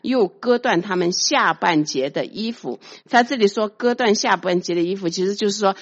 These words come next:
在 middle of 的那个，那个，这个，这个臀部这个地方，把他的那个，呃，割断哈。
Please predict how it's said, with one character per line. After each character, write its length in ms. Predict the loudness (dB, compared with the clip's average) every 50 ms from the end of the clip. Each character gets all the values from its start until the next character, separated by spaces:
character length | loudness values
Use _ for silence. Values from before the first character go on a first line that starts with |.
| -12 -20 _
在 180 | 2 4 4 6
middle 420 | 6 6 4 4 4 4 6 6
of 200 | 6 6 4 2
的 180 | 0 0 2 2
那 160 | 0 0 0
个， 320 | -2 -2 -4 -4 -2 -2
那 140 | -2 -4 -4
个， 280 | -4 -4 -4 -4 -6 -8 -12 -20 _ _
这 160 | _ -6 -2
个， 160 | 0 2 2
这 160 | 2 0 -4 -2
个 160 | -2 -4 -4
臀 300 | -4 -6 -4 -4 -4 -2
部 120 | -4 -6
这 120 | -6 -6 -6
个 100 | -6 -6
地 100 | -6 -6
方， 300 | -4 -4 -6 -6 -8 -12 _
把 180 | -10 -6 -6
他 160 | -6 -4 -4 -4
的 100 | -4 -2
那 120 | -4 -4 -4
个， 260 | -4 -4 -6 -8 -12 _ _
呃， 120 | -16 -16 -16 -10
割 200 | -4 -4 -4 -2
断 280 | 0 -2 -2 -2 -4
哈。 160 | -6 -6 -8